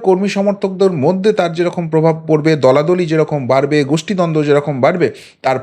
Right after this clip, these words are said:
পাশাপাশি এর, এর প্রভাবটা কিন্তু সর-,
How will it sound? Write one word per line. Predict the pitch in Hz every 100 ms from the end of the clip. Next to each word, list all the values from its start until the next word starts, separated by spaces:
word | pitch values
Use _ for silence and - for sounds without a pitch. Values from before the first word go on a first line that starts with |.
| -
পাশাপাশি | 156 220 220 - - - - - 175
এর, | 262 233 170
এর | 226 226
প্রভাবটা | 165 165 185 185 202 180
কিন্তু | 160 156 202 -
সর-, | 135 123